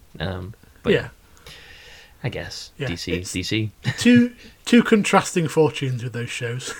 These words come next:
Speaker 2: <laughs>
Speaker 1: Mm, yeah. I was
Speaker 2: Um,
Speaker 1: surprised that, uh, Titans are still going. <laughs>
Speaker 2: I know. It's, I,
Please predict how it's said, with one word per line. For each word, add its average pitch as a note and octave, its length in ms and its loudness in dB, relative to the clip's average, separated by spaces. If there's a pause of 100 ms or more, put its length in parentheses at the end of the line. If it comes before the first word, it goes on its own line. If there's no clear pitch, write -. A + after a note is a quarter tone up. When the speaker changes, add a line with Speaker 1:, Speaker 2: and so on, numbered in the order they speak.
(140)
Speaker 2:
<laughs> - 200 -20
Speaker 1:
Mm, A#2 500 4
yeah. G2+ 400 -2 (880)
I F4 200 2
was G3+ 180 2
Speaker 2:
Um, C#3 60 -6
Speaker 1:
surprised G#2+ 360 4
that, - 140 0 (180)
uh, F#2 180 -2
Titans F#2+ 300 0
are G#2 40 -12
still G2+ 180 0
going. A2+ 440 2 (460)
<laughs> - 460 -20
Speaker 2:
I D#3 100 0
know. F3+ 340 4 (100)
It's, - 240 -14 (280)
I, C#3 220 -2